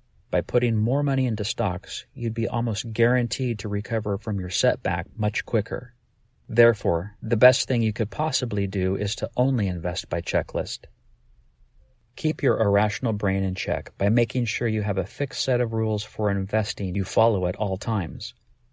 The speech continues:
Before pushing the button, always go through your list and tick off every item. This way, both you and your bank account will soon be unshakable. Unshakable review.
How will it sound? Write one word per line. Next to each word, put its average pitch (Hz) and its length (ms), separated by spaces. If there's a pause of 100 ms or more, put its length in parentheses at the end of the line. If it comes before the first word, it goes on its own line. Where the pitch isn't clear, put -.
(320)
Before 131 280
pushing 143 340
the 131 80
button, 110 460 (400)
always 131 400
go 110 180
through 110 220
your 98 200
list 98 320
and 90 160
tick - 240
off 107 220
every 101 340
item. 92 380 (800)
This 151 240
way, 95 360 (100)
both 127 340
you 139 180
and 117 100
your 101 100
bank 104 300
account 104 420
will 92 100
soon 131 360
be 117 180
unshakable. - 840 (1800)
Unshakable 127 600
review. 95 480